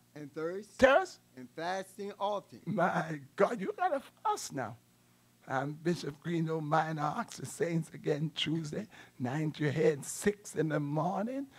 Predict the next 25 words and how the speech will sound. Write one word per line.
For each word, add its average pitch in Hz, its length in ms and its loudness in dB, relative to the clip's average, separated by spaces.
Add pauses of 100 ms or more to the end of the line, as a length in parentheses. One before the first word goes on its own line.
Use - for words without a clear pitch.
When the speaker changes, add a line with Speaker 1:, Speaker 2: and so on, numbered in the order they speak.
(160)
Speaker 2:
to 123 160 -2
six - 560 -6
in 156 140 2
the 156 280 0 (240)
evening, 185 600 0 (140)
twelve 165 400 4
hour 170 300 6 (280)
fasting, 247 840 2
what? 285 240 -2 (440)
Speaker 1:
Often. 139 520 -8 (180)
Speaker 2:
You, 160 260 -2
you 247 140 -2
see 339 280 4
how 302 280 4
God 269 320 4
been 131 260 -2 (380)
blessing 277 480 -2
and 208 300 -4
giving. 269 180 0 (160)
You 165 140 0
gotta 147 260 -2 (120)
keep 240 280 2
that 202 160 -2
fast 226 640 -4
and 147 160 2